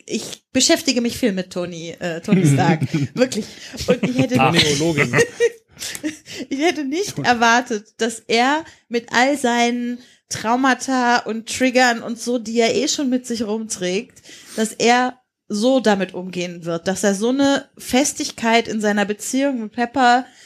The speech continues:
Speaker 1: findet, äh, in der Rolle als Vater, dass er wirklich in solchen anderen Rollen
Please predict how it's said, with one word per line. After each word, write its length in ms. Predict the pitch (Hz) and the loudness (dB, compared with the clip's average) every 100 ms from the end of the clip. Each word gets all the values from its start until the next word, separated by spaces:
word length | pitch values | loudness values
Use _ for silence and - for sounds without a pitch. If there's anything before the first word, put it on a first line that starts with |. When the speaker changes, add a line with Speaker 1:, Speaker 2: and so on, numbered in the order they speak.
| _ | _
Speaker 1:
findet, 800 | - - 262 277 277 277 277 - - - _ | -6 2 2 2 0 -2 -2 -10 -14 -20 _
äh, 200 | 220 220 - | 0 0 0
in 220 | 226 220 | -2 0
der 140 | 214 | 0
Rolle 280 | 196 233 233 | 4 4 4
als 260 | - 202 - | 2 -2 -6
Vater, 640 | - 208 269 277 277 262 | -6 -2 -2 0 0 2
dass 220 | 240 220 | 0 0
er 140 | 233 202 | 0 0
wirklich 520 | 247 - 254 254 - - - _ - | -2 0 0 0 -4 -10 -20 _ 0
in 240 | 233 233 | 0 0
solchen 420 | 202 214 247 233 - | 0 2 0 -2 -2
anderen 540 | 214 277 277 220 233 | 0 2 0 0 -4
Rollen 720 | 214 185 202 262 285 285 269 | -2 2 2 2 0 -2 -4